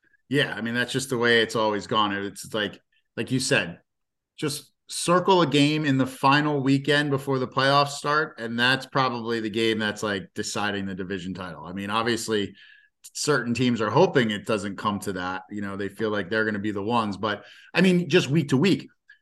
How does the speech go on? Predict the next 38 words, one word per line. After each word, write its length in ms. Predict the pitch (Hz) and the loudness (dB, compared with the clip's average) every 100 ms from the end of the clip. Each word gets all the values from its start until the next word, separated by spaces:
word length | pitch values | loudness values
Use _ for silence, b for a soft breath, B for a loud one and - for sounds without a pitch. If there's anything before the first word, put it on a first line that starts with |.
| - | -4
you 120 | 156 | 2
look 140 | 208 160 | 4 4
in 60 | |
this 140 | 156 131 | 0 0
division, 440 | 135 175 127 113 | 0 2 0 -4
teams 280 | - 175 139 | -4 -2 0
are 60 | 113 | 0
beating 260 | 147 156 | -2 -2
each 160 | 127 131 | -2 0
other 180 | 117 110 | 0 0
by 220 | 104 101 | -2 -4
seven 540 | - - 117 110 113 | -4 0 2 2 0
points, 520 | 113 120 117 117 113 - | -2 -2 0 -2 -4 -6
three 320 | 113 120 120 | -2 2 2
points, 580 | 117 120 120 117 113 107 | 2 0 0 0 -2 -6
six 380 | - 120 117 117 | -6 -2 -2 -4
points. 540 | - 123 120 117 113 113 | -6 -2 0 0 -4 -6
And 80 | 110 | -2
that, 340 | 120 139 - | -2 -4 -8
for 100 | - | -4
the 120 | 117 | 0
most 360 | 113 123 151 - | 2 4 4 2
part, 300 | 120 107 104 | -2 0 0
I 40 | |
mean, 160 | 143 180 | -2 -2
yeah, 100 | 180 | 0
there's 140 | 175 | 0
been 180 | 147 156 | 0 0
some 180 | 135 131 | 0 0
double-digit 540 | 123 104 101 98 98 98 | 0 -2 -4 -6 -6 -6
wins 240 | 104 101 | -4 -4
in 80 | 101 | -4
there, 160 | 101 | -4
a 80 | 95 | -6
few 160 | 95 135 | 0 0
of 60 | |
them, 120 | 101 95 | 0 -4
but 260 | 98 95 | -6 -8